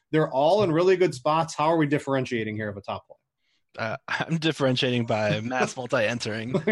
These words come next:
Speaker 1: Yes, that's, that is the correct answer, by the way.
Speaker 2: <laughs> 'Cause I think all of these guys are in play. Like you mentioned, it's hard to find any warts against them this week. All could be in potential blow-up spots, and I don't wanna miss out on any. Uh, one of the guys I want to prioritize, especially for, like, cash games,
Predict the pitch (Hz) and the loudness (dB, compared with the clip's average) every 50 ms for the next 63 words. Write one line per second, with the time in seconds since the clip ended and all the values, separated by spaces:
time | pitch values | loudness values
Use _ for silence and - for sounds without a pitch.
0 | 196 - 165 135 135 - - - 190 185 - 151 151 180 180 170 170 180 185 180 | 0 2 2 0 0 -2 -2 0 0 0 0 0 0 2 2 4 4 4 4 4
1 | 160 190 190 - 180 185 175 160 - - 156 147 143 - 120 113 - 104 104 104 | 2 0 0 2 2 2 2 0 0 -2 0 0 0 0 -2 -4 -4 -4 -4 -6
2 | - - - - - _ - - - - 277 294 285 262 196 147 - _ - 139 | -8 -8 -10 -16 -16 _ -16 -12 -4 -2 0 0 0 -2 -4 -8 -6 _ -2 0
3 | 135 139 156 180 180 165 131 - - - - 131 143 147 147 135 127 123 135 135 | 0 0 0 0 0 -2 -2 -6 -8 -4 0 2 2 4 4 2 2 0 -2 -4
4 | - 139 120 127 127 123 120 127 131 120 135 135 127 131 127 123 127 127 - 143 | -2 0 0 0 2 2 0 0 0 0 0 0 0 2 2 0 -2 -2 -4 -4
5 | 131 123 131 131 - 143 135 127 110 101 - - 135 135 127 127 - 135 131 113 | -2 -2 -2 -4 -4 -6 -6 -6 -8 -8 -6 -4 -2 -2 -2 -2 -2 -2 -2 -2
6 | 104 135 143 135 123 120 127 135 127 - - 123 127 131 131 - - 131 131 131 | -2 -2 -2 -4 -4 -4 -4 -4 -4 -6 -8 -6 -6 -6 -6 -6 -6 -6 -4 -6
7 | 127 120 - 135 139 131 123 - - - _ _ _ _ _ - - 120 131 - | -6 -8 -8 -6 -6 -6 -6 -10 -14 -18 _ _ _ _ _ -6 -4 -4 -4 -4
8 | - 147 123 135 135 127 117 - 131 120 120 110 117 120 120 120 113 117 - - | -6 -6 -4 -4 -4 -4 -4 -6 -6 -6 -8 -8 -6 -4 -4 -4 -4 -6 -10 -10
9 | - 117 113 113 117 - - 87 85 127 135 120 117 117 113 110 110 107 - 110 | -8 -6 -6 -6 -6 -8 -8 -6 -6 -4 -4 -4 -6 -6 -6 -6 -8 -8 -6 -6
10 | 110 101 82 90 - - 104 113 113 107 104 101 - _ _ _ _ _ _ _ | -6 -6 -6 -8 -10 -10 -10 -10 -10 -10 -12 -12 -16 _ _ _ _ _ _ _
11 | - 98 107 104 101 110 113 123 135 139 127 120 120 117 117 110 110 - - 117 | -8 -6 -6 -4 -6 -6 -4 -4 -4 -4 -4 -2 -2 -2 -2 -2 -4 -6 -8 -8
12 | 113 117 127 120 - - - - 117 117 127 139 131 123 131 123 120 120 120 123 | -6 -6 -8 -8 -8 -10 -8 -6 -4 -2 -2 -2 -4 -2 -2 -2 0 0 -2 -2
13 | 123 110 - - - - 139 - 139 127 - 120 104 90 - - 117 110 - - | -4 -6 -10 -12 -10 -8 -6 -6 -6 -6 -6 -6 -6 -6 -6 -6 -6 -6 -6 -6
14 | - 113 107 107 104 - | -8 -10 -10 -10 -10 -8